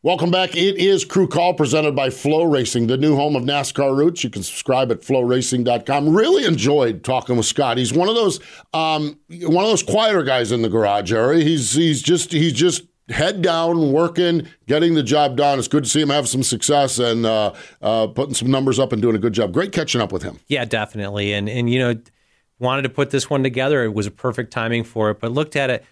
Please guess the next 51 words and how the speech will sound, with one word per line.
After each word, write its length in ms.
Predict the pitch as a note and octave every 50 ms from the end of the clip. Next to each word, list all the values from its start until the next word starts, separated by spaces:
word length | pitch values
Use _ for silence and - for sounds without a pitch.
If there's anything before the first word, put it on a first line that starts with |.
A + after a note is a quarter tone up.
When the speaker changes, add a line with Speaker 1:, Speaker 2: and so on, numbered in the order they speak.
| _ _ -
Speaker 2:
when 100 | B2 B2+
they 80 | D3 E3
made 160 | F#3 F#3+ F3
the 80 | E3+
transition 640 | D#3+ - - E3 D#3 D3+ B2+ B2+ D3+ C#3+ - C#3+ A#2+
last 300 | A2+ A2+ A#2+ B2+ - -
year, 80 | C#3+ C3
the 80 | A#2
crew 160 | A2+ - B2 A2+
chief 240 | - - B2 A2+
swap, 360 | - - - B2 B2 C#3+ - _ -
uh, 80 | -
Speaker 1:
Right. 120 | A2+ A2 F#2+
Speaker 2:
between 240 | A2+ A2+ - B2 A#2+
the 60 | A#2+
seventeen 440 | - - B2+ B2 A#2+ A#2 - B2+ B2
and 100 | A#2 G#2+
six. 360 | - - A#2+ A#2+ - - - _ _ _ _ _ _ _ _
You 120 | - B2+ A#2+
saw 420 | - - - D3 D3 D#3 D#3+ D#3
performance 680 | C#3+ - - - A2+ - - B2+ A#2+ A2+ A#2 G2 -
come 160 | - - G#2
up 200 | G#2 G2+ G2 -
in 80 | G#2 G2
the, 120 | G2 G2+
in 200 | G#2+ A2+ G#2 G2+
the, 240 | G2 F#2+ F#2+ F#2+ - - -
in 120 | G#2 F#2+
Chris's, 440 | F#2 - - G2 - - G2 F2 - _ -
in 220 | - A#2 G2+ G2+ G2
Chris's 340 | - - G2+ - - F#2+ -
thing. 200 | - G2 F#2+ F#2+
And 120 | G2 A2 - - _ _
some 240 | - - - A#2 A#2+
of 60 | B2+
that's 260 | B2 B2+ C3 C3 - -
the, 260 | - A#2+ A2+ A2+ G#2+ G#2
the 220 | - A2 A2 A2 - _ _ -
back 380 | A2+ A2 G#2 - G#2+ A2 A#2
to 20 | -
the 120 | B2 A#2+
Xfinity 380 | G#2+ - - B2 A#2+ A#2 A2+ G#2
days, 300 | G2+ F#2+ F#2 F2+ E2+ -
but, 180 | - G#2+ G2
uh, 160 | G2+ G2+ G2 G2 - _ _ _ _ _ _ -
uh, 220 | A2+ G#2+ G2+ G2
the 80 | G2 G2+
relationship 460 | G2 G#2 G2+ G#2+ G#2 - - - G2
they 100 | - G#2+
had. 220 | G#2 A2+ G#2+ G#2
But, 160 | G2 G#2 -